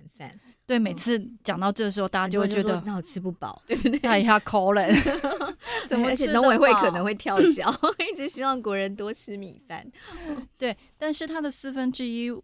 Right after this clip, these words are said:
Speaker 2: 碗，它事实上还有搭配很多事情的，
Speaker 1: 嗯。
Speaker 2: 它就是还有，它叫一三三，所以一份的，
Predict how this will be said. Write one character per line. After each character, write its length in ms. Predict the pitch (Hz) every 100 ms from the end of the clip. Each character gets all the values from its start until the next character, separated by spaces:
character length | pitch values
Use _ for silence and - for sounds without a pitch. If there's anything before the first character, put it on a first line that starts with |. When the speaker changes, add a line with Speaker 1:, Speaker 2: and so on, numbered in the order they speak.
| _ _
Speaker 2:
碗， 240 | 185 175
它 160 | 208 262
事 60 |
实 80 | 254
上 120 | 226
还 120 | 208 165
有 80 |
搭 180 | 156 165
配 160 | 160 185
很 160 | 190
多 160 | - 165
事 180 | - 175
情 360 | - - -
的， 120 | 208 208
Speaker 1:
嗯。 40 |
Speaker 2:
它 160 | 196 202
就 140 | 208
是 220 | 208 202 - _ _
还 140 | - 202
有， 80 | - - _ _ _ _ _
它 140 | -
叫 120 | 226 -
一 200 | 185 190
三 260 | 170 165
三， 320 | - - -
所 180 | - 214
以 60 | 185
一 100 | 170
份 300 | - 175 170
的， 180 | -